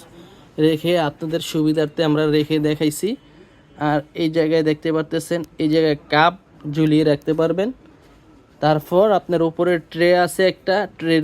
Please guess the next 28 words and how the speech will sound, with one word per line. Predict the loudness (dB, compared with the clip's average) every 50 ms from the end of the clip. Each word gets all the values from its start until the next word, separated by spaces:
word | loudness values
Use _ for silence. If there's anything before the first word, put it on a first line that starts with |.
| 2 0
ভিতরে | -2 -2 -2 -4 -4 -2 0
পানি | 0 2 2 0 0 -2 -2
পড়লে | -2 0 0 0 -2 -2 -4 -6 -12 -20 _ _ -18 -16
আপনার | -16 -10 -6 -4 -2 0 0
নিচে | -2 -2 -4 -6 -6 -2 -2
পড়বে | 0 0 0 0 -2 -2
না, | -2 -4 -6 -10 -18 -20 -20 -20 -12 -10 -8
আপনারা | -6 -4 -2 -2 -4 -4 -6
ট্রে | -4 -2 -2 -2 0 0
দিয়ে | -2 -2 -2 -2 -4 -4
পানিগুলা | -2 -2 -2 -2 -2 -2 -2 -2 -4 -6 -8 -8 -8
ইজিলি | -4 -4 -2 -2 -2 -2 -2 -2
পরিষ্কার | -2 -2 -2 -4 -4 -4 -4 -2 -2
করতে | -4 -4 -4 -4 -2 -2
পারবেন। | -2 -2 -2 -4 -6 -6 -4
So | -2 -2 0 0
ভিউয়ার্স, | 2 2 2 2 0 -2 -10 -20 -20 -20 _ _ _ _ _ _ _ _ -20 -20 _ _ _ _ _ _ -20 _ _ _ -6 -4 -2
আর | 0 2 2 2
নিচে | 2 0 0 -2 -2 -2 -2 -2 -4 -4 -4 -2
দেখতেই | -2 -2 -4 -6 -2 -2
পারতেছেন, | -2 -2 -2 -6 -8 -6 -6 -6 -8 -8 -8 -6 -6
এই | -4 -2 -2
জায়গায় | -2 0 0 2 2 2 0
আপনারা | -2 -2 -2 -2 -2 -2 -2 -2
চাইলে | 0 0 0 2 2 0 -2 -2 -6 -12 _ _ -20 -20 _ -20 _ _ _ _ -20 -20 -20 -20 -20 _ _ -20 -20 -20 -20 -20 -20 -20 -14 -4
প্লেট, | 0 2 2 2 0 -4 -12 -20 -20 -20 -20 _ -20 -20 -20 _ _ -12 -4
হাফ | -2 -2 -2 -2 -4 -6
প্লেট | -4 -2 -2 -2 -4 -6